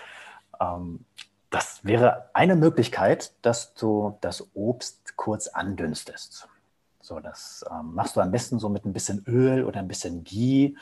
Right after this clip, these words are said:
in der Pfanne, ein bisschen Gewürze dazu, eine kleine Prise Salz und auch gar nicht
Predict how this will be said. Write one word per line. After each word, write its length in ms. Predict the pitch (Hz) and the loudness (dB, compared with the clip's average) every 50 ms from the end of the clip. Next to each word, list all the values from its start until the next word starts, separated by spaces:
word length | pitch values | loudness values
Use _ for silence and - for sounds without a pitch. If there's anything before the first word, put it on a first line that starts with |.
| - - - - - | -18 -18 -18 -14 -14
in 80 | - 127 | -10 -8
der 100 | - - | -8 -8
Pfanne, 600 | - - - - 123 131 131 127 127 127 123 113 107 | -8 -4 0 2 2 4 4 4 4 4 4 2 2
ein 200 | 104 95 - - | -2 -6 -10 -16
bisschen 240 | - 101 - 104 98 | -16 -12 -10 -8 -6
Gewürze 460 | 104 95 92 107 123 147 143 - 127 | -6 -6 -2 0 0 0 0 -4 -4
dazu, 320 | 107 123 120 - - - | -4 -4 -6 -6 -4 -2
eine 120 | 117 120 120 | -2 -2 -2
kleine 340 | - - 117 117 151 156 143 | -4 -6 -6 -6 -4 -6 -6
Prise 300 | - - 143 139 139 120 | -4 -4 -2 -2 -2 -4
Salz 460 | 104 95 82 92 104 139 185 185 - - | -6 -4 -4 -2 -2 -2 -2 -4 -4 -6
und 180 | 139 131 - | -6 -2 0
auch 160 | - - 127 | -2 -2 0
gar 160 | - - - 165 | 0 -2 0 0
nicht 280 | 180 175 - - - | -2 -4 -4 -10 -14